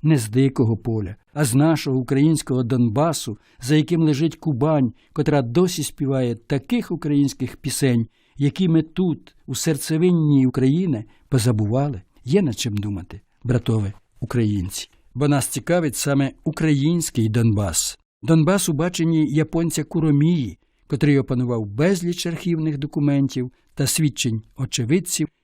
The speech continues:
і учасників історії Донбасу. Та процитую вам одного дуже цікавого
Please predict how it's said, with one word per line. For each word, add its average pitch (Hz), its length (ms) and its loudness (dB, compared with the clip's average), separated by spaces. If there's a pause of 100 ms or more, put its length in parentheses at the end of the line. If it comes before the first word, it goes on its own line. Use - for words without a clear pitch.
(160)
і 220 120 2
учасників 165 800 0 (100)
історії 135 800 2
Донбасу. 110 720 -4 (220)
Та 165 100 0
процитую 220 540 0
вам 214 280 2
одного 180 380 2
дуже 202 240 0
цікавого 160 680 -2